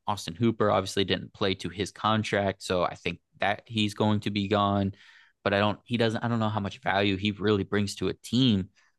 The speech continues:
Um, it's funny, I, I was toggling between putting Foster Moreau as the number five guy on this list and a guy like Robert Tonyan. Uh, Foster Moreau, I think, is a sneaky, interesting tight end option here.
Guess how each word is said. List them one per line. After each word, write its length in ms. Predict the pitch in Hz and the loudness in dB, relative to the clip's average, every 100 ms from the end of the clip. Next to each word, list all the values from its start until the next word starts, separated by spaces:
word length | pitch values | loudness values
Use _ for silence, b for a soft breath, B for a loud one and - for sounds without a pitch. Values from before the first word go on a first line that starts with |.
| _ | _
Um, 540 | 107 104 101 95 92 - _ _ _ _ | 0 2 4 2 0 -8 _ _ _ _
it's 160 | 117 - | -8 -2
funny, 320 | 131 127 110 | 2 2 2
I, 180 | 117 117 | 2 2
I 80 | 107 | 0
was 180 | 107 - | 0 -2
toggling 400 | - 139 139 139 | -2 -2 -2 -4
between 600 | 131 107 120 113 110 107 - _ _ _ _ - | -4 -2 2 4 4 2 -4 _ _ _ _ -2
putting 160 | 117 | 0
Foster 500 | 95 - 95 117 127 | 0 2 2 2 0
Moreau 600 | 107 98 92 101 98 90 - | 0 0 2 4 4 2 -2
as 160 | 98 101 | -6 -4
the 80 | |
number 200 | 98 95 | -2 -2
five 300 | 95 87 90 | -2 -2 -2
guy 140 | - 92 | -2 -2
on 120 | 92 | -4
this 160 | 92 95 | -4 -2
list 240 | 87 - | -4 -4
and 100 | 107 | -6
a 40 | 92 | -2
guy 180 | 92 101 | 0 0
like 140 | 98 | 0
Robert 280 | 95 90 - | -2 -2 -4
Tonyan. 380 | - 95 87 85 b b b - | -4 -4 -4 -10 b b b -4
Uh, 260 | 95 98 90 | 0 2 2
Foster 320 | 131 151 233 | 0 -2 -2
Moreau, 320 | 208 165 165 | -2 0 0
I 60 | 147 | 0
think, 220 | 160 139 | -2 -4
is 120 | 127 | -2
a 60 | 104 | -2
sneaky, 580 | - 120 131 - 127 120 | -2 0 -2 0 0 0
interesting 760 | 120 117 110 104 - 98 95 - | 2 2 2 0 -2 -2 -4 -4
tight 240 | 101 98 | 0 0
end 160 | 95 90 | 0 0
option 380 | 95 - - 85 | -2 -2 -6 -6
here. 360 | 92 85 95 | -4 -2 -4